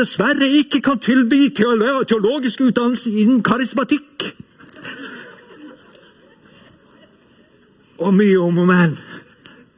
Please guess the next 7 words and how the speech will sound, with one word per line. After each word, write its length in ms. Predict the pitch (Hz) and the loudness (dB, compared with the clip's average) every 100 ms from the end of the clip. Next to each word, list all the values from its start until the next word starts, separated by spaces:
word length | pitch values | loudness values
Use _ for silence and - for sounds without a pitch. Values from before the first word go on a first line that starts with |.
| _ _ _ - - 139 - 165 - - | _ _ _ -20 -14 -14 -12 -12 -12 -8
Så 160 | 160 | -8
fikk 400 | - 196 - 165 | -2 -4 -4 -8
jeg 80 | - | -6
femti 320 | 160 156 - 156 | -4 -4 -4 -4
tusen 320 | 139 123 185 | -4 -4 -4
der, 240 | 220 190 - - - - | -4 -4 -8 -20 -12 -10
ekstra. 320 | - - | -8 -8